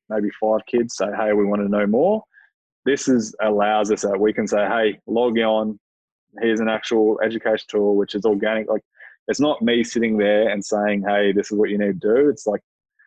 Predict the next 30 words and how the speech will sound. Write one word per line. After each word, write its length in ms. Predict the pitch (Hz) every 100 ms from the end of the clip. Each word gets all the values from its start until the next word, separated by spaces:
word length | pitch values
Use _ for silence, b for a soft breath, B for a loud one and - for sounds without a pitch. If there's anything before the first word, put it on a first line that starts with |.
| b _
just 120 | 131 139
like 140 | 123
us 320 | 123 - - _
right 200 | 110 113
now, 320 | 110 110 104 - _ _
having 200 | 113 113
a 20 |
bit 140 | 107 107
of 80 | 95
banter, 300 | 107 110 107
having 160 | 104
a 20 |
bit 100 | 98
of 100 | 104 -
fun, 280 | 104 107
there's 160 | 104 98
humour, 460 | - 110 107 107 104
it's 120 | 98
organic. 520 | 101 101 107 107 107 - _ B B _
It's 140 | 101
a 40 | 101
conversation 600 | 120 104 - 107 101 104
that, 180 | 104 - _ _
you 120 | 107
know, 80 | 104 98
people 240 | 107 101
have. 220 | 101 110 92 _ _
Um, 460 | - 104 98 98 95
it's 140 | 107 -
just, 240 | 107 -